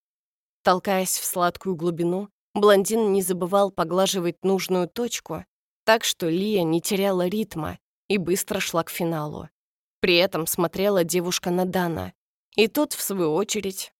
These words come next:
не мог отвести от неё взгляда, поглаживая вновь поднявшийся член. Когда Марк толкнулся в последний раз, и его финальный стон подхватила Лия,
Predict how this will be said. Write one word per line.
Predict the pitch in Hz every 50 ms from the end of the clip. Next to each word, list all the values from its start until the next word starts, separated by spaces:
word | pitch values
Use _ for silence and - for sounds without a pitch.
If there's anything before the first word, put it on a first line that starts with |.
| -
не | - 254 220 208
мог | 202 214 220 220 -
отвести | 208 - - 175 175 - - - 185
от | 180 175 - 175
неё | 170 165 160
взгляда, | 151 156 151 175 170 180 196 202 202 175 147 - 156 - _ _ _ _ _ -
поглаживая | 175 170 - 165 175 170 170 - 160 160 151 156 151 151
вновь | 151 160 170 175 190 - - - _ -
поднявшийся | 220 196 185 170 156 151 160 - - 165 156 - - 165
член. | - - - - 156 160 170 165 156 - _ _ _ _ _ _ _ _ _ _ _ _ -
Когда | 214 196 180 160 165
Марк | 160 160 165 175 170 - -
толкнулся | - 151 156 151 - - 180 180 170 - - 160
в | 156 -
последний | - 170 - - 180 190 202 180 175 165
раз, | 160 - 95 - - - - _ _ _ _ -
и | - 202
его | 196 175 170 185 196
финальный | - - 190 175 175 180 175 175 165 160 170
стон | - - - 202 196 180 170
подхватила | - 175 - - - 180 170 - 185 175 170 165 160
Лия, | 170 190 208 208 185 175 190 -